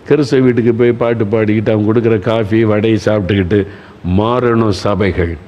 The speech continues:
சபையை மாற்ற கர்த்தர் விரும்புகிறார். நீங்க மாறல, உங்களை மாத்துற மாதிரி கர்த்தர் காரியம் செஞ்சிருவார். ரெண்டு வருஷம் முடக்கி வச்சிருந்தார்ல, நீங்க மறுபடியும் நினைச்சல முடிஞ்சு போச்சுன்னு நினைக்காதங்க.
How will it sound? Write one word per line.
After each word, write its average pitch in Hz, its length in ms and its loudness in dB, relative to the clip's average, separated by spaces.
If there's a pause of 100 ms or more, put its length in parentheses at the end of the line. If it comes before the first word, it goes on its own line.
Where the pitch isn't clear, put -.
(280)
சபையை 113 540 0
மாற்ற 107 420 -2
கர்த்தர் 107 480 -2
விரும்புகிறார். 95 720 0
நீங்க 101 280 0 (140)
மாறல, 127 640 0 (440)
உங்களை 101 280 0 (100)
மாத்துற 123 400 0
மாதிரி 123 380 0
கர்த்தர் 113 400 -2
காரியம் 110 460 0
செஞ்சிருவார். 95 400 0
ரெண்டு 104 320 0
வருஷம் 123 380 0
முடக்கி 127 260 0
வச்சிருந்தார்ல, 120 800 0 (420)
நீங்க 104 200 0
மறுபடியும் 113 540 2
நினைச்சல 113 440 2
முடிஞ்சு 131 320 2
போச்சுன்னு 135 340 0
நினைக்காதங்க. 113 800 0